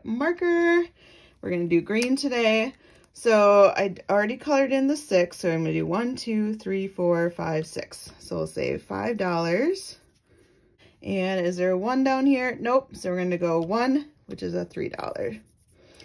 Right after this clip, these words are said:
So we're gonna save eight dollars down here today. And we'll do one more because I do wanna keep this one go, like, a priority. Five, six, seven, eight.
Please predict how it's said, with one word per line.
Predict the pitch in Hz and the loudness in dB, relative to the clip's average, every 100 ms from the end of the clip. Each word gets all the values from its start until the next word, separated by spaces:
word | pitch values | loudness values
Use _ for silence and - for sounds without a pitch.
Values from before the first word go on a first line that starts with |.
| - - _ _ | -20 -20 _ _
So | - | -8
we're | 185 | -2
gonna | 170 | -2
save | 175 170 160 - | 2 0 0 -2
eight | 254 277 | -2 2
dollars | 208 196 190 185 208 220 | 4 6 6 4 2 0
down | 175 156 175 | 0 0 -2
here | 180 165 165 | -4 -6 -8
today. | - - 302 370 349 359 359 349 370 339 359 - _ _ _ _ _ _ _ _ _ - | -12 -10 -6 -2 -2 -2 -2 0 0 -2 -6 -16 _ _ _ _ _ _ _ _ _ -6
And | 185 | -2
we'll | 190 | 0
do | 185 240 | 0 0
one | 285 311 302 | 2 4 10
more | 196 165 165 214 214 | 12 12 8 4 0
because | 202 233 180 175 170 175 190 - - _ _ _ _ _ - | -2 4 6 8 8 6 -6 -16 -20 _ _ _ _ _ -4
I | 175 | -2
do | 180 | 0
wanna | 196 208 202 | 0 0 -4
keep | - 190 185 | -6 -10 -4
this | 170 175 | -4 -4
one | 175 160 151 151 180 - - _ _ _ _ _ - _ _ _ _ - 160 | -6 -4 -4 -6 -8 -12 -20 _ _ _ _ _ -20 _ _ _ _ -16 -6
go, | 175 151 151 | -4 -2 -2
like, | 156 143 - - _ - | 0 0 -4 -20 _ -12
a | 170 | -10
priority. | - 165 - - 151 - | -6 -6 -4 -6 -8 -6
Five, | 190 175 202 196 | -2 0 -2 -4
six, | 202 190 - - | -4 -4 -8 -6
seven, | 170 151 151 143 - | -4 -4 -4 -6 -2
eight. | 269 311 - - | -2 -2 -8 -18